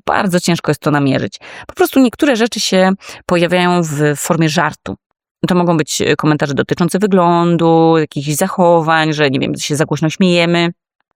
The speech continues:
albo jesteśmy zbyt ekspresyjni, albo mogą dotyczyć też, e, naszego otoczenia, e, naszej pracy albo naszych bliskich. To takie bagatelizowanie naszej pracy, które nam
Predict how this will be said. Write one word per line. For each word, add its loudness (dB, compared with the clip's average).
albo 0
jesteśmy -2
zbyt -4
ekspresyjni, 0
albo 2
mogą 2
dotyczyć -2
też, -2
e, -2
naszego 0
otoczenia, 0
e, 0
naszej -2
pracy -2
albo 0
naszych -8
bliskich. -6
To -2
takie 0
bagatelizowanie 2
naszej 0
pracy, -2
które -2
nam 0